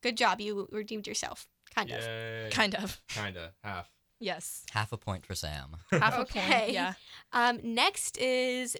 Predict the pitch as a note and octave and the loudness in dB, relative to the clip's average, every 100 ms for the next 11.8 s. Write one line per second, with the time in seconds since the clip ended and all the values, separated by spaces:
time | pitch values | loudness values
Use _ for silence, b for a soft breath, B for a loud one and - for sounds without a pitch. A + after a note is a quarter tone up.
0 | - - G#3+ F#3+ B3+ F#4 - - A3 G#3 | -4 2 4 4 0 -2 -2 2 4 4
1 | G3+ G#3 b b b - A#3 - C4 E4 | 2 -2 b b b -2 -2 0 0 0
2 | - - B3+ - - B3 - G#3 G3+ G#3 | -2 -2 -2 -2 -2 -4 -2 -2 0 2
3 | A3 - B B - A#3+ G#3+ B3+ D4+ - | 0 -4 B B -2 -2 0 -2 -2 -2
4 | C#4 B3 B3 A3+ B3+ - G#3+ G#3+ G#3+ - | 0 0 0 0 0 0 2 2 2 2
5 | A3 - C4 D4+ F#4 - B3 A#3 G3+ G3+ | 0 -2 -2 0 0 0 0 2 0 -2
6 | A#3+ - - A#3+ - A3+ A#3+ - B3+ B3+ | -8 -8 -2 -2 0 0 0 -2 -4 -2
7 | B3 A3+ G#3+ F#4+ - A#3 - - G#3+ - | 0 2 2 0 -2 -4 -4 -2 0 2
8 | A#3+ A#3 - B3+ A3 D4+ E4+ C#4+ C4 - | 2 2 0 -2 -2 2 6 6 4 2
9 | - C#3+ - - D4 C3 - C#4 - C4 | 0 -2 -2 -2 0 0 -2 -4 4 6
10 | C4 C4 - B3+ A3+ G3+ C#3+ - F#2+ G#2 | 6 2 -4 -4 -2 -2 -2 -2 -2 0
11 | G2 G2 G2 C3+ F#2+ D#2+ - - | 0 -2 -2 -2 -4 -4 -4 -4